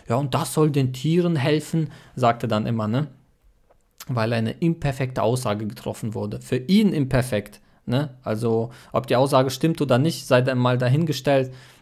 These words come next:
Ja, das spielt auch gar keine Rolle, ja? Weil die, äh, YouTuberin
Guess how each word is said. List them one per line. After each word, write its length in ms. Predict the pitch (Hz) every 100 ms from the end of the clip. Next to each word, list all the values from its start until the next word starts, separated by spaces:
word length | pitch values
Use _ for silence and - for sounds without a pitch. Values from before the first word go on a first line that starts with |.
| -
Ja, 220 | 117 123
das 200 | 131 127
spielt 240 | - 147
auch 140 | - 123
gar 160 | 113
keine 260 | - 117 113
Rolle, 440 | 123 127 104 - - _ _ _
ja? 300 | 110 117 127 - - - _ -
Weil 260 | 117 117
die, 400 | 120 120 120 117
äh, 280 | 113 110 110
YouTuberin 920 | 110 156 160 147 143 139 143 147 131